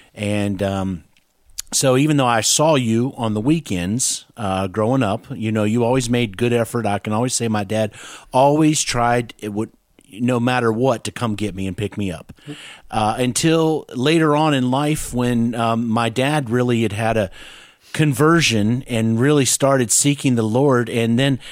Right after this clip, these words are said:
the only times I didn't really want to see Dad was, uh, he just wasn't as fun anymore because he wanted to go to church and try to do the right thing. And I really wasn't interested in, in that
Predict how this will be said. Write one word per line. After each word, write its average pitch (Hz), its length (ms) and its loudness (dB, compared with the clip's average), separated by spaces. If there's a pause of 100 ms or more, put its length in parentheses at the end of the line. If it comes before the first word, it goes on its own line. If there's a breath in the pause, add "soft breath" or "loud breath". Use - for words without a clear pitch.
(220 loud breath)
the 117 80 2
only 160 180 4
times 165 320 0
I 135 80 4
didn't 143 220 4
really 147 180 4
want 139 160 2
to 120 60 0
see 135 240 2
Dad 139 340 2
was, 120 260 2 (360 loud breath)
uh, 117 260 -2
he 131 220 -2
just 156 240 0
wasn't 156 320 2
as 127 180 0
fun 196 300 0
anymore 127 500 2
because 139 380 0
he 139 80 2
wanted 147 200 2
to 139 80 2
go 147 180 2
to 139 60 4
church 160 380 0
and 127 80 0
try 151 240 0
to 135 100 -4
do 139 140 4
the 131 80 0
right 135 300 2
thing. 165 240 2
And 127 100 2
I 160 80 2
really 143 300 4
wasn't 127 340 2
interested 127 560 0
in, 113 160 0
in 120 240 0
that 120 300 0